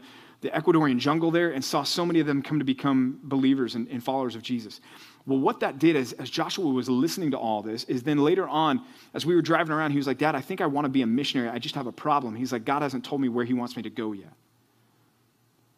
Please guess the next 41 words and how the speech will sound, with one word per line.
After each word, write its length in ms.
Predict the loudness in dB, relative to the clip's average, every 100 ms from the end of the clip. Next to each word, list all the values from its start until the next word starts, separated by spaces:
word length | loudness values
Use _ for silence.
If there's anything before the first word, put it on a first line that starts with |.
| _
And 100 | 0
man, 160 | 2 2
as 140 | -2
a 60 | -4
dad, 400 | 2 2 2 -2
to 60 |
hear 140 | -2 0
my 140 | -2
son 340 | -4 -6 -6 -8
say, 200 | -8 -8
"Dad, 220 | -8 -8
I 40 |
wanna 160 | -6 -6
be 120 | -6
a 40 |
missionary," 560 | -6 -8 -8 -8 -10 -12 -14 _ _ _ _ _ _ _ _ _ _ _ _ _
dude, 160 | -4 -2
that's, 300 | -4 -6 -18 _
that's 300 | -2 -2 0
like, 320 | 2 2 -8 -20 _ _ _ _ _ _ _ _ _ _ _ _ -4
that's 200 | -4 0
the 100 | 2
greatest 340 | 2 0 -2
thing 140 | -4
a 20 | -4
dad 220 | -8 -8
could 80 | -12
ever 120 | -14
hear 440 | -16 -8 -6 -4
is 100 | -6
something 300 | -8 -8 -12
like 160 | -16 _
that. 180 | -20 _ _ _ _ _ _ _ _ _ _
Why 220 | -4 -2
does 120 | -2 -2
he 60 |
wanna 160 | 0 2
be 80 | 2
a 60 |
missionary, 340 | 0 -2 -2 -4
though? 220 | -8